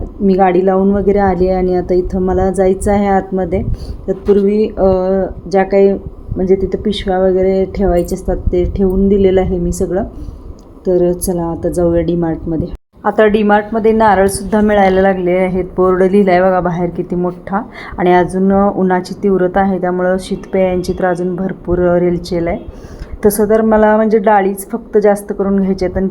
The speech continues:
क्लिनिंगचं सामान घ्यायचं आहे, तर मी ह्या अशा सुट्ट्या डाळी वगैरे म्हणजे आपलं आपण मोजून मापून घ्यायचं असतं. तर हे सगळं बरंच काय काय घेतलं आहे, घरी गेल्यानंतर मी तुम्हाला दाखवणारच आहे. आणि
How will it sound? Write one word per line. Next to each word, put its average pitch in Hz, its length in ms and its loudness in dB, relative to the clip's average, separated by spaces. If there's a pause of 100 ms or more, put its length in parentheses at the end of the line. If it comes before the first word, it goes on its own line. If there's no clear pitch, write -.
क्लिनिंगचं 185 460 -2
सामान 185 360 -2
घ्यायचं 185 300 -2
आहे, 175 140 -2
तर 175 60 -4
मी 180 140 -2
ह्या 180 200 -2
अशा 180 200 -4
सुट्ट्या 185 340 -2
डाळी 180 280 2
वगैरे 180 360 0
म्हणजे - 500 -2
आपलं 208 260 2
आपण 214 220 0
मोजून 208 460 2
मापून 196 360 2
घ्यायचं 196 360 -2
असतं. 196 260 -6 (400)
तर 190 80 2
हे 190 160 2
सगळं 196 400 0
बरंच 196 340 0
काय 202 160 0
काय 190 160 -4
घेतलं 185 320 -6
आहे, 180 100 0
घरी 185 200 0
गेल्यानंतर 180 480 -2
मी 180 100 -4
तुम्हाला 180 320 -4
दाखवणारच 175 680 -2
आहे. 185 200 -4 (320)
आणि 190 140 -2